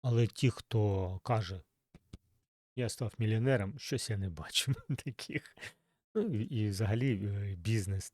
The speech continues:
е, такої нерухомості, він все ж таки в першу чергу, е, для тих, хто будує, і для тих, хто потім це обслуговує. Ви ж повинні це розуміти. Це в першу чергу. Почитайте договори інвестицій, ви там це побачите.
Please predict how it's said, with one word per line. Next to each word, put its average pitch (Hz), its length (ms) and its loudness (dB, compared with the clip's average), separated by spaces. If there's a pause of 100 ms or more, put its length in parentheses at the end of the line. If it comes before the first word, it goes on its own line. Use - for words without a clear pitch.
(140)
е, 92 380 -6 (180)
такої 107 280 0
нерухомості, 101 1080 0
він 127 120 2
все - 180 -4
ж - 120 -4
таки - 200 -10
в - 60 -12
першу - 320 -2
чергу, 95 560 -4 (680)
е, - 20 -8
для 101 400 -4
тих, - 220 -2
хто - 200 -6
будує, 104 480 0
і 98 40 -4
для 92 140 -4
тих, 120 180 -2
хто - 140 -6
потім 101 320 -8
це - 160 -10
обслуговує. 85 600 -12 (140)
Ви 110 60 -6
ж - 100 -8
повинні 98 280 -6
це - 180 -8
розуміти. 76 480 -14 (240)
Це - 140 -8
в - 40 -8
першу 131 320 0
чергу. - 340 -10 (580)
Почитайте - 460 4
договори 110 540 2 (1040)
інвестицій, 107 640 -4 (320)
ви 110 100 -4
там 101 160 -4
це - 120 -10
побачите. - 500 -12